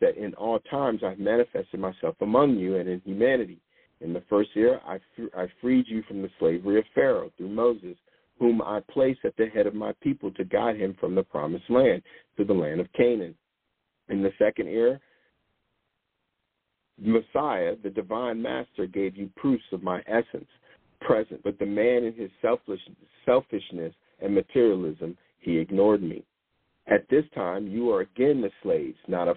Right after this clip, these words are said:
Pharaoh, but of temptation, because she has given you the riches, pleasures, and power to subdue you, and many of you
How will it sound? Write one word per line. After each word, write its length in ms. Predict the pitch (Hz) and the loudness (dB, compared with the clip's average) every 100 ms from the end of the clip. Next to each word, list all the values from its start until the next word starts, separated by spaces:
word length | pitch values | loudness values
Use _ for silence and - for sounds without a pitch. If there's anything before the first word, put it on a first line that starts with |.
| - | 2
Pharaoh, 400 | 131 123 90 95 - | 2 4 2 -2 -4
but 120 | 85 | -6
of 120 | - | -8
temptation, 640 | 92 92 - 117 117 - - _ _ - | -12 -6 0 0 -2 -12 -20 _ _ -10
because 300 | 104 - 90 - - | -6 -4 -4 -6 -2
she 200 | 156 151 | 2 2
has 140 | 120 95 | 0 -4
given 260 | 101 98 92 | -4 -2 -4
you 100 | 87 | -6
the 100 | 87 | -4
riches, 440 | 92 90 - 87 _ - _ - | -4 -6 -8 -16 _ -20 _ 0
pleasures, 440 | 101 92 92 73 | 2 2 0 -8
and 160 | 85 82 | -8 -10
power 380 | - 113 98 85 | -4 0 0 -2
to 160 | - - | -8 -10
subdue 300 | 90 85 110 | -10 -4 2
you, 420 | 127 120 87 - - - - - | 4 2 -2 -8 -14 -20 -10 0
and 240 | 98 95 | 2 4
many 240 | 113 139 | 4 4
of 100 | 107 | 0
you 220 | 95 95 | -2 -8